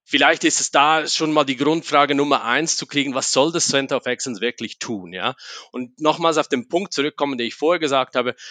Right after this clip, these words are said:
wenn ein Center of Excellence Gedanke da ist, also wenn man sich die Kompetenzen aneignen möchte, ist es wirklich auch wichtig, dass man dem Center of Excellence in der Struktur die Aufgaben gibt, die besten Ansätze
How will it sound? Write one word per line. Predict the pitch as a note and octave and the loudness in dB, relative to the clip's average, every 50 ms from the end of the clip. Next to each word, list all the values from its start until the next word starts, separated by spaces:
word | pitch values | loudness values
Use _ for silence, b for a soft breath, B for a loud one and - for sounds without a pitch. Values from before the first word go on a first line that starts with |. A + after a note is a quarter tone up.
| B B B | B B B
wenn | - C3+ D3 E3+ E3+ | 2 2 2 2 2
ein | - D#3 C#3 C3+ | -2 -2 -2 -2
Center | - - D3 D#3+ F3+ - | 0 -2 -2 -2 -2 -4
of | D3 - | -4 -4
Excellence | - B2+ C3 - - - C#3+ C3 B2+ B2+ A#2+ - - - _ _ - | -4 -6 -6 -6 -6 -4 -4 -4 -4 -4 -4 -6 -6 -8 _ _ -8
Gedanke | B2 G#2 A#2+ B2 C3 B2 - B2 | -4 0 0 0 0 -2 -6 -8
da | G#2 F2+ G#2+ G2+ G#2+ A2+ C#3 | -6 -4 -2 0 0 0 0
ist, | D3+ C#3+ | -2 -4
also | C3 A2+ A2+ | -6 -6 -6
wenn | B2+ C#3 | -6 -6
man | D3 C3 | -6 -8
sich | C3+ B2 | -10 -12
die | - - | -14 -14
Kompetenzen | - - B2+ B2 B2 A#2 - A#2 A#2+ A#2 - A#2 | -8 -8 -8 -8 -8 -8 -6 -6 -6 -6 -8 -10
aneignen | - - G#2 G#2+ B2 A#2 B2+ C3 C#3 C#3+ D3 C#3+ C#3+ | -10 -12 -12 -10 -8 -4 -2 -2 -2 -2 -4 -6 -6
möchte, | C3 B2+ B2+ - - - C#3+ - B B B B B | -6 -6 -6 -6 -6 -6 -6 -6 B B B B B
ist | E3+ E3+ D#3+ | 0 0 0
es | C#3+ C3 | 2 2
wirklich | C#3 E3 D#3 - D3 B2+ B2 | 2 2 2 0 -4 0 0
auch | A#2+ A2+ G2+ G#2 G#2 G2+ | 0 0 -2 -6 -4 0
wichtig, | C3+ F3+ G3 - - D3 D3 C#3+ - - B B B B | 0 0 0 -2 -4 -4 -4 -4 -6 -12 B B B B
dass | B C3+ B2 - | B -4 -2 -2
man | C3+ B2+ C3 B2 _ | -4 -4 -4 -6 _
dem | - A#2+ A#2 A#2+ - | -10 -10 -10 -10 -8
Center | - - D#3 D#3 F#3 - F#3+ D#3+ | -6 -2 -2 0 0 0 0 -2
of | C#3 - | -2 -2
Excellence | - B2 B2+ - - - B2 A2+ A2+ - | -4 -4 -4 -2 -2 -4 -4 -6 -8 -8
in | D3+ D#3+ | -8 -4
der | F3+ F3+ | -2 -2
Struktur | D#3 - - C#3+ B2 _ - C3 C3+ B2 | -2 -4 -6 -8 -10 _ -6 -6 -6 -6
die | B2 - | -6 -6
Aufgaben | - G#2 A#2 C#3 C#3+ - - B2+ A#2 A2+ A2+ G#2 | -6 -4 -4 -4 -4 -4 -2 -2 -2 -2 -4 -8
gibt, | E2 G#2+ C3+ F#3 - - - B B B B B B - | -8 -8 -8 -8 -8 -14 -20 B B B B B B -10
die | C3 | -4
besten | G#2 C#3+ C#3+ C3+ - - D3 | 0 0 0 0 -2 -8 -6
Ansätze | - A#2 C3 D#3+ G3 F#3 - A2+ F2+ - - - - G2 F#2 F#2+ | -2 0 0 0 0 -2 -4 -6 -6 -8 -10 -10 -8 -8 -8 -10